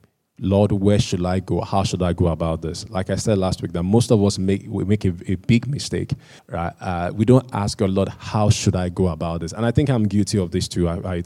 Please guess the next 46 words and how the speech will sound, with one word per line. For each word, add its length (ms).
I 140
do 180
find 320
this 140
happen 240
in 80
my 100
life. 280
And 200
I 140
remember 400
times, 800
I, 440
I, 140
I, 320
I'm 140
thinking 360
I 60
should 160
have 100
learned 300
lesson 280
enough. 300
I 140
remember 300
there 80
was 80
a 40
time 240
I 40
was 100
looking 160
for 100
a 40
pack 320
of 120
batteries, 760
uh, 160
when 180
I 60
was 80
still 100
living 200
in 120
London. 480
It's, 320